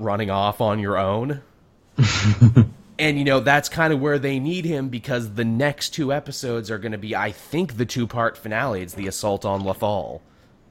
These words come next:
Speaker 2: Yep, coming up, uh, this, this weekend, actually. They, they actually do have the big two-part, I think it's, like, an hour episode.
Speaker 1: Nice. I love that Rebels does that. Instead of being like, "Look, we could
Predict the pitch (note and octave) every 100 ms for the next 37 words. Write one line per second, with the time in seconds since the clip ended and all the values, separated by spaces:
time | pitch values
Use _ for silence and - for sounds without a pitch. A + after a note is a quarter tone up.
0 | - C3 C3 - B2+ B2 B2 A#2 - -
1 | - - G#2 G2+ G2 G2 G#2 - G#2+ G2+
2 | G#2 - G#2 G#2 A#2+ B2 G2+ G#2 - F#2+
3 | F#2 F#2+ F#2 F#2+ G2+ G2+ G2 G2 - G2+
4 | G2 F#2+ G2+ G#2 G2+ G2 - G#2+ G2+ -
5 | - A#2+ A2 - G2+ G2+ G2+ A#2 G2+ G#2
6 | F#2+ G#2+ G#2 G#2+ G#2 G#2+ - G2+ - A2+
7 | B2 C3 B2 - G2+ G2 - D#3+ F#3 B2+
8 | B2+ B2 G2 F#2+ F2+ G2+ F#2+ F#2+ F2+ G2+
9 | G2 E2 F2+ E2 F#2+ - A2+ A2 G#2 G#2+
10 | G#2+ B2 A2 A#2 C3 D3 D#3